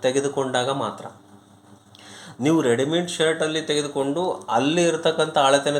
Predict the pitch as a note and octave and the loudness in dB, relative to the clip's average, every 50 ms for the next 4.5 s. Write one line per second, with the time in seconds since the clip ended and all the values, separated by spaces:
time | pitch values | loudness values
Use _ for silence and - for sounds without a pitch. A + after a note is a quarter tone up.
0 | C#3+ C#3+ C#3 C#3 C#3 C3+ C3 C3+ D#3 D#3 D3 C#3 C3 B2 B2+ C#3+ D#3 D#3+ D#3+ D#3+ | 0 0 -2 -2 -2 -4 -4 -2 -2 -2 -2 -2 -2 -2 -2 -2 -2 -2 -4 -6
1 | E3 D3+ - - D3 C#3 - - F3+ C3 C3 C3 B2+ B2 B2 A#2+ B2+ B2 B2 A#2+ | -6 -6 -4 -2 -4 -4 -2 -4 -6 -4 -2 0 0 0 0 -2 -2 0 0 0
2 | A#2 A2+ A2+ A#2 A#2 C#3 E3+ G3 F#3+ D#3+ - B2+ B2 B2+ C3 C3+ C#3 C#3+ C#3 E3+ | 0 -2 -2 -4 -2 0 2 0 0 0 -4 -4 -4 -2 -2 -4 -4 -6 -4 -4
3 | F#3+ B3 B3+ - - - - - - - - - - - C3+ B2+ C3 B2+ C3 C3 | -4 -4 -6 -8 -14 -20 -20 -20 -20 -20 -20 -16 -6 -2 0 2 4 4 2 2
4 | C#3+ F3+ G3 C#3 G#2+ A2 G#2+ G#2 G2+ G2 | 0 -2 -4 -2 0 0 2 2 2 0